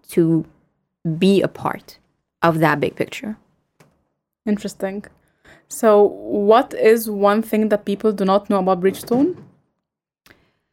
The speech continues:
Speaker 1: Um,
Speaker 2: Uh, like, I will tell you my, my point of view, or
Speaker 1: Tell me.
Speaker 2: my perspective is Bridgestone is for tires.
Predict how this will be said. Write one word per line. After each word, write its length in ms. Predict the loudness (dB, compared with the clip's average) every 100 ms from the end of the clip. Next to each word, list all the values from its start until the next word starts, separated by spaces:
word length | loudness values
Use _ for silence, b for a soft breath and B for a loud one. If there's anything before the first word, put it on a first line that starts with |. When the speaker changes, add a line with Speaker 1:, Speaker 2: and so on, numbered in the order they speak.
| _ _ _ _ _ _ _ _ _ -2
Speaker 1:
Um, 500 | 2 2 2 2 0 B B B B B B B _
Speaker 2:
Uh, 200 | -6 -6 0
like, 200 | 0 2
I 60 | 2
will 100 | 2
tell 180 | 2 2
you 100 | 0
my, 460 | 0 -2 -4 -10 -8
my 320 | -4 -4 -4
point 320 | -2 -2 0
of 60 | 0
view, 180 | 0 0
or 460 | 0 -4 -4 -8 -10 -6
Speaker 1:
Tell 200 | -4 -4
me. 40 | -4
Speaker 2:
my 100 | -4
perspective 600 | -4 -6 -2 -2 -2 -10
is 300 | -6 -6 -8
Bridgestone 500 | -2 -2 -2 -8 -6
is 120 | -6 -8
for 120 | -10
tires. 600 | -4 -4 -4 -10 -18